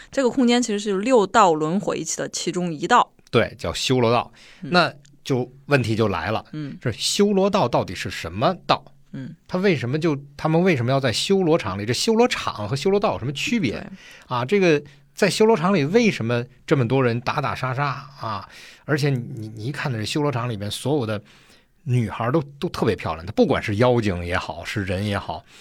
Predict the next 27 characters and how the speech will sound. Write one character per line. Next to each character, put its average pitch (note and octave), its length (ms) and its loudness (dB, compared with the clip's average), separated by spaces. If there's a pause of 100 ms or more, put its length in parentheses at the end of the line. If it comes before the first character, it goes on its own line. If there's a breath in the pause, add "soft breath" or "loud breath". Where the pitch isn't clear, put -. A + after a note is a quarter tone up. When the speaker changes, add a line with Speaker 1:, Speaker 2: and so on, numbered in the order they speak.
Speaker 2:
还 G2+ 140 -6
是 G2 140 -6
修 A2 180 -2
罗 G2+ 160 -2
也 G2+ 60 -4
好， F#2 120 -8
都 B2+ 120 -4
特 - 220 -2
别 A2+ 120 0
漂 G2 240 -2
亮。 F2 120 -18 (380 loud breath)
这 F#3 80 0
个 F3 80 4
男 C3+ 340 4
性 G3 160 4 (400)
啊， E2 200 -10
基 - 180 -6
本 B2+ 100 -4
上 F#2+ 80 -4
除 - 180 -4
了 C#3 60 2
几 G2+ 120 -4
个 A#2 100 0
主 G#2+ 220 -6
角 F2+ 240 -4
之 A2+ 120 -2
外， G2 200 -2